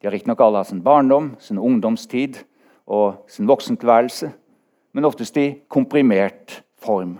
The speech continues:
i noen tilfeller knapt målbart i timer og dager. På denne måten så fremstår de med nesten menneskelige trekk, men vi møter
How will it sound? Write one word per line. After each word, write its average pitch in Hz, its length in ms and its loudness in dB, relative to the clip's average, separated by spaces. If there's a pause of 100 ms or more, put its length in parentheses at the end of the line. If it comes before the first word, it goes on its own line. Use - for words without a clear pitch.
(120)
i 120 80 -4
noen 131 220 4
tilfeller 117 420 -2
knapt - 320 -4
målbart 101 540 0
i 113 100 -8
timer 92 460 -8 (180)
og 110 140 -8
dager. 92 340 -6 (1600)
På 170 80 0
denne 165 160 6
måten 156 320 4
så 165 160 2
fremstår 127 400 0
de 143 80 0
med 156 140 0
nesten 156 320 -2 (100)
menneskelige 170 640 2
trekk, - 240 -10 (680)
men 101 140 -4
vi 104 100 -2
møter 95 320 -6